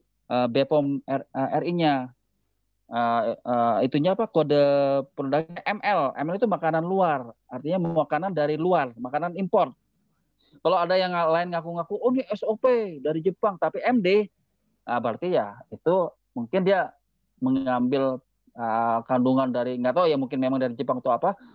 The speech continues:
tapi dia olah, dia produksi di Indonesia.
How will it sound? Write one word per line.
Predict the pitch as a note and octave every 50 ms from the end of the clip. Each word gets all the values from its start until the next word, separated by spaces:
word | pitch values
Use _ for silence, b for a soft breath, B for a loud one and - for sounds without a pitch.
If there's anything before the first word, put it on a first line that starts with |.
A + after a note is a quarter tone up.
| B _ -
tapi | G#2 - - G3 F#3+ C#3+
dia | B2+ C3+ D3 D3+ - -
olah, | - D#3+ D#3+ D#3+ E3+ G3+ G#3+ F#3
dia | D3 C3+
produksi | C3 - C3 C3 B2+ C#3+ C#3+ - G#3 G#3
di | E3+ D3+ C#3+
Indonesia. | C#3 C#3+ D#3 F3+ F#3 - - E3+ C#3+ C3 B2+